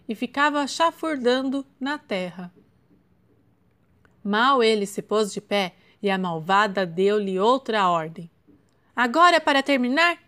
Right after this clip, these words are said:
imite um jumento." Com toda a paciência, Hilário ficou de quatro de novo e começou a bufar, a relinchar e a dar coices no ar.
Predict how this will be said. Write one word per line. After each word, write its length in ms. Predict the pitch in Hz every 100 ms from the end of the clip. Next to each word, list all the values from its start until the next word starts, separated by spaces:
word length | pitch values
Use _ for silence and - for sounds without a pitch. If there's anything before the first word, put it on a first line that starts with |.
| _
imite 460 | 277 277 349 349 339
um 100 | 320
jumento." 680 | 277 262 294 233 202 180 175 _ _ _ _ _ _ _ _ _ _ _ _ _ _
Com 220 | - 190
toda 340 | 170 - 226 220
a 40 |
paciência, 840 | 214 220 226 - 190 196 185 - 175 _ _ _ _
Hilário 420 | 208 208 226 254
ficou 360 | 240 233 240 269
de 120 | 240
quatro 480 | - 220 240 269 240
de 120 | 214
novo 380 | 190 185 214 220
e 20 |
começou 460 | - 226 220 - 233
a 80 |
bufar, 540 | 233 254 262 202 170 165 _ _ _
a 80 | 196
relinchar 800 | 185 196 185 170 - 214 233 233
e 120 | 220
a 40 |
dar 200 | 208 226
coices 580 | 220 - 262 294 - 277
no 160 | 262 247
ar. 200 | 196